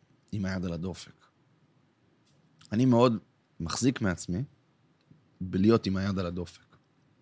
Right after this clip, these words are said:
בגלל זה אני גם חושב שיש לי חיבור טוב עם הנוער ועם החבר'ה הצעירים. אני מבין אותם. אני עדיין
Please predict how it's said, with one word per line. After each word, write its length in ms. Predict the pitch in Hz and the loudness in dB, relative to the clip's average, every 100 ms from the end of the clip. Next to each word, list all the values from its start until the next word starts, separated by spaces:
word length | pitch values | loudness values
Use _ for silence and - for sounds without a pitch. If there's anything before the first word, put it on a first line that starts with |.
| _ _ _ _ _ _ 95 | _ _ _ _ _ _ -8
בגלל 240 | 95 98 | -6 -2
זה 120 | 98 | 2
אני 100 | 127 | 2
גם 120 | 107 | 0
חושב 280 | 98 - 131 | -4 -4 -4
שיש 180 | 117 110 | -2 -4
לי 60 | 120 | -6
חיבור 340 | 110 107 117 | -4 -2 0
טוב 180 | 123 117 | 0 0
עם 120 | 113 | 0
הנוער 300 | 104 113 92 87 _ _ _ _ _ _ _ - | 2 0 -2 -6 _ _ _ _ _ _ _ 0
ועם 140 | 104 | 0
החבר'ה 340 | 95 117 113 113 | 2 0 2 0
הצעירים. 460 | - 95 101 117 90 _ _ _ _ - | 0 0 0 0 -4 _ _ _ _ -4
אני 100 | 113 | 0
מבין 280 | 127 160 | 4 6
אותם. 260 | 180 160 107 92 _ _ - - - - - - - _ - | 4 2 -4 -6 _ _ -20 -18 -18 -20 -20 -20 -20 _ 0
אני 160 | 117 127 | 4 6
עדיין 680 | 135 156 160 156 143 143 | 6 6 6 2 0 -2